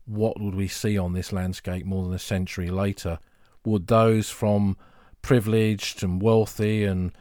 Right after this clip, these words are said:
connected families have memorials like this, and would Private Brown from the back streets of Manchester, there would be nothing, no trace of him, just like there's no trace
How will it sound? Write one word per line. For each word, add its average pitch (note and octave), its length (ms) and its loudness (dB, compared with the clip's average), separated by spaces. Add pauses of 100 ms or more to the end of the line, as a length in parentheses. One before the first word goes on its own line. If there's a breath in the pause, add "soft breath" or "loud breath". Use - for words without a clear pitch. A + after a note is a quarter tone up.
(100)
connected B2 580 0
families G#2+ 840 0
have G#2 280 -4
memorials G2+ 540 2
like G2 260 0
this, G#2+ 360 -2
and G2 200 0
would G2 240 -2
Private G#2 460 2
Brown G2+ 500 2 (400 loud breath)
from G2 140 0
the F#2 60 0
back G2+ 260 0
streets G2+ 320 -2
of F#2+ 80 0
Manchester, G2 640 -2
there F#2+ 100 -2
would F#2 100 -2
be G2 120 0
nothing, F#2+ 480 -2
no F#2+ 120 0
trace F#2+ 420 -4
of E2+ 80 -6
him, F2 140 -6
just F#2+ 200 -6
like F#2+ 120 -4
there's F#2 140 -6
no F#2+ 160 0
trace F#2 480 -4